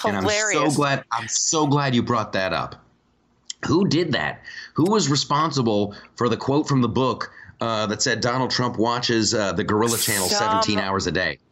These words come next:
Speaker 2: Random Twitter account, just random dude put that out there, right? And it went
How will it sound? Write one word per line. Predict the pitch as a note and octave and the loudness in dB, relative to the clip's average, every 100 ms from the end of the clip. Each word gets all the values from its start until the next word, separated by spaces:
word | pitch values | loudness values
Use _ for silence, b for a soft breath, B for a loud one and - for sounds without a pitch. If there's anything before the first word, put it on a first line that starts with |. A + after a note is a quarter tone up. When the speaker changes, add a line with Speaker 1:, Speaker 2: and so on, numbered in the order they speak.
| C3+ | -4
Speaker 2:
Random | D#3 G3+ A3+ B3 B3 C4 | -2 0 -2 0 -2 -2
Twitter | A#3 A3 G3+ D#3 | -2 0 0 0
account, | C#3 C#3+ B2+ A2+ D3 - | -2 -6 -6 -6 -8 -6
just | D#3+ - | -4 -6
random | C3+ D3 G#3+ C#4 C#4 C#4 | -4 -2 0 0 -2 -2
dude | B3 A3 G#3 G3 - _ _ _ | 0 2 2 -2 -6 _ _ _
put | F#3 B3 - | -2 -2 0
that | C4 C4 | 0 2
out | G#3+ - | 0 0
there, | C3 B2+ C3 - _ _ _ - | 0 0 -2 -8 _ _ _ -4
right? | D3+ D#3+ F3+ _ b b b b b _ _ _ | -2 -2 -6 _ b b b b b _ _ _
And | F3+ F3+ | -2 -2
it | F#3+ G#3 F#3+ | -2 -2 0
went | A#3+ G#3+ | 0 0